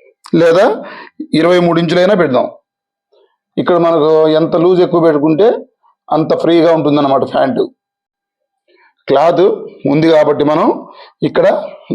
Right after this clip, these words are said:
ఇరవై మూడు ఇంచులు పెట్టాము. స్టిచ్చింగ్ కోసం ఒక రెండు ఇంచులు లేదా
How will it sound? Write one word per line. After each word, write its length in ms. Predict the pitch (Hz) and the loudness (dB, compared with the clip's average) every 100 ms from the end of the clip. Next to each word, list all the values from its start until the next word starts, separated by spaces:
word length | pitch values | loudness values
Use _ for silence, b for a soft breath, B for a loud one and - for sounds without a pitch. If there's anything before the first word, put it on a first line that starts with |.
| 147 | 0
ఇరవై 200 | 170 165 160 | 2 2 2
మూడు 140 | 160 160 | 0 0
ఇంచులు 180 | 156 156 | 0 0
పెట్టాము. 360 | 135 151 160 269 - b b b b - | 2 2 2 0 -4 b b b b -8
స్టిచ్చింగ్ 360 | 185 165 208 190 | -4 0 2 2
కోసం 220 | 190 214 208 | 2 0 0
ఒక 100 | 165 175 165 156 156 | 2 2 4 4 4
రెండు 160 | 165 170 | 2 2
ఇంచులు 200 | 165 180 165 | 0 0 2
లేదా 160 | 165 | 2